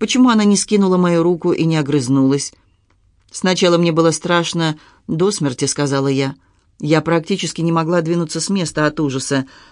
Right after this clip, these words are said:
ведь это так трудно, ходить по сцене, все время прикрываясь шаром. Но с тех пор, как вышла та статья, у нас каждый вечер аншлаг, билеты заказывают заранее. "Живо, живо, живо! Пойдем, Грейс", — позвала меня Ида от дверей.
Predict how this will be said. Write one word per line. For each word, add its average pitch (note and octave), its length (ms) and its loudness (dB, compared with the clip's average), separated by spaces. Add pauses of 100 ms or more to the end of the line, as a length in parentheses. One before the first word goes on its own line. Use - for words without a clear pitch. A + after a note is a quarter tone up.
ведь D3+ 260 0
это E3 160 -2
так E3 220 -2
трудно, E3 360 -2
ходить D#3+ 340 -2
по D#3+ 100 -2
сцене, G3+ 420 0
все C#3 180 -4
время D#3+ 260 -2
прикрываясь E3+ 540 0
шаром. B2+ 520 -2 (360)
Но A#3 200 0
с - 80 -4
тех D#3 200 -2
пор, F#3 180 -2
как D3+ 200 -2
вышла D#3 300 -4
та D3 220 -4
статья, D3 600 -4 (380)
у A#3 80 -2
нас A3+ 220 0
каждый G3 320 0
вечер F#3 240 0
аншлаг, F#3 480 -2 (240)
билеты D#3 340 2
заказывают D3 640 2
заранее. C#3+ 640 0 (520)
"Живо, A#2+ 420 -10
живо, E3 300 4
живо! E3+ 360 2 (380)
Пойдем, G3 460 4
Грейс", — D#3 360 4
позвала C#3+ 400 0
меня C#3+ 200 2
Ида F#3+ 480 0 (100)
от D3 180 -6
дверей. C3+ 440 0